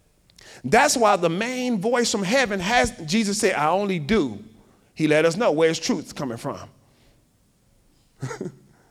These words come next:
Jesus said, "True," you will often hear him say, "Truly, truly, I say, except, truly, truly, I say, if you don't do this.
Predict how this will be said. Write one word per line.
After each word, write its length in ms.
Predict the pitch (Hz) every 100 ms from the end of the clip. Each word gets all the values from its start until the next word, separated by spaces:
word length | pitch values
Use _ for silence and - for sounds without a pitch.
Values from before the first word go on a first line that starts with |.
| _ _ _ _ _ _ -
Jesus 500 | 160 294 262 240 -
said, 320 | 233 208 - - - -
"True," 320 | - 311 294
you 160 | 220
will 80 | 233
often 360 | - 285 - 240
hear 180 | 269 247
him 80 |
say, 200 | 240 214 202
"Truly, 480 | - 359 339 330
truly, 500 | 285 - 330 294 262
I 200 | 214 214
say, 440 | 214 - 196 123 90 - - _ _ _ _ - - 226
except, 720 | 202 - - 254 139 - - - _ _ _ _ _ _ _ _ _ _ _ _ _ _ _ _ _ _ _ _ _ _ _ _ _ -
truly, 420 | - 349 330 277
truly, 520 | - 349 285 233 226 -
I 180 | 202 226
say, 500 | 208 - 285 160 131 - - - - _ _ _ _ -
if 200 | 254 202
you 180 | 196 247
don't 320 | 262 269 226
do 180 | 240 233
this. 480 | 196 104 - -